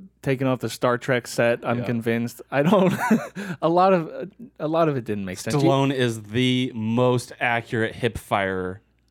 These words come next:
Speaker 2: in the
Speaker 1: Yeah.
Speaker 2: world.
Speaker 1: You throw in Terry Hatcher. Why? Because she's, she's sexy and she
Speaker 2: And
Speaker 1: was
Speaker 2: she
Speaker 1: a
Speaker 2: runs
Speaker 1: cheerleader
Speaker 2: straight at
Speaker 1: and
Speaker 2: the screen in
Speaker 1: Oh,
Speaker 2: slow
Speaker 1: yeah.
Speaker 2: motion.
Speaker 1: Yep, yep. I mean, it all works.
Speaker 2: With hardly any clothes on.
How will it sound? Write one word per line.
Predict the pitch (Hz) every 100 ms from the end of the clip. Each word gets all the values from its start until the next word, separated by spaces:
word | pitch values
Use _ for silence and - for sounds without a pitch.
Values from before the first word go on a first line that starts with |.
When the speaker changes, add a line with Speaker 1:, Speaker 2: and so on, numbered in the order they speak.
| _ -
Speaker 2:
in | 156 151
the | 240
Speaker 1:
Yeah. | 123
Speaker 2:
world. | 120 117 101 92 - - - _ _
Speaker 1:
You | 139 151
throw | 160 160
in | 160 156
Terry | 151 147 139
Hatcher. | 131 131 - 135
Why? | 131 131 160 202 208
Because | 170 - 156 135
she's, | - - - 160 143 - _ 190 - 147
she's | 165 156 -
sexy | 147 131 117 101
and | 101
she | 123
Speaker 2:
And | 120
Speaker 1:
was | 120
Speaker 2:
she | 131
Speaker 1:
a | 131
Speaker 2:
runs | 135 135 131
Speaker 1:
cheerleader | 131
Speaker 2:
straight | 123 151
at | 113
Speaker 1:
and |
Speaker 2:
the | 143 131
screen | - 143 131 127
in | 113
Speaker 1:
Oh, |
Speaker 2:
slow | 110 113 113
Speaker 1:
yeah. | 107 107
Speaker 2:
motion. | 104 104 101 107
Speaker 1:
Yep, | 101 147 -
yep. | 123 98 - _ _ _ -
I |
mean, | 269 294
it | 302 254
all | 247 311
works. | 320 320 160 - -
Speaker 2:
With | 104 _ -
hardly | 104 95 98
any | 95
clothes | 92 82 85
on. | -